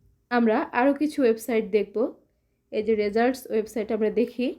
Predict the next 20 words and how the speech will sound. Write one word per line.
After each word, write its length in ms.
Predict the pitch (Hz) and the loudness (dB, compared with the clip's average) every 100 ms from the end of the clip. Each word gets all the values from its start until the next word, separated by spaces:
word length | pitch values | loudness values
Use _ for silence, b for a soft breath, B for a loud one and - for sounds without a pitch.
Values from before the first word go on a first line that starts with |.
| _ _ _ _ _ _ _ _ _ _ _ _ _ _ _ _ _ _ _ _ _ _ _ _ _ _ _ | _ _ _ _ _ _ _ _ _ _ _ _ _ _ _ _ _ _ _ _ _ _ _ _ _ _ _
এই 140 | 226 220 | 0 2
দেখুন 320 | 220 220 277 320 | 2 0 -2 2
not 160 | 220 214 - | 2 0 -2
found 220 | 233 233 220 | 0 2 0
দেখাচ্ছে। 420 | 220 220 220 254 294 - _ _ _ _ _ _ _ _ - | -2 -4 -4 -2 -2 -4 _ _ _ _ _ _ _ _ 0
তো 80 | 233 370 - _ _ _ _ _ - | 2 2 -4 _ _ _ _ _ -4
আপনাদের 380 | 262 277 302 302 302 | -4 -2 -2 0 2
কিন্তু 260 | 277 262 285 - | 2 4 2 2
এখন 280 | 247 254 294 285 | -2 0 0 2
পর্যন্ত 360 | 294 294 285 277 320 240 | 2 2 2 2 2 0
ডিগ্রি 220 | 220 226 | 0 0
দ্বিতীয় 320 | 220 226 233 214 | -2 0 2 2
বর্ষের 340 | 214 - 254 440 b b b b b b - | 0 0 -2 -2 b b b b b b -2
পরীক্ষার 380 | 277 277 311 311 302 | 0 0 0 0 2
ফলাফলটি 500 | 240 233 254 226 359 349 | 0 0 0 0 0 2
প্রকাশিত 440 | 220 220 220 240 240 240 | 2 0 -2 -2 -2 0
হয়নি। 340 | 277 277 240 185 - _ _ _ _ _ _ _ _ _ _ _ _ _ - | 2 2 2 0 -10 _ _ _ _ _ _ _ _ _ _ _ _ _ 0
তবে 220 | 254 220 392 - | 2 2 0 -2
আপনাদের 280 | 254 262 247 | -2 0 2
এই 60 | 262 | 0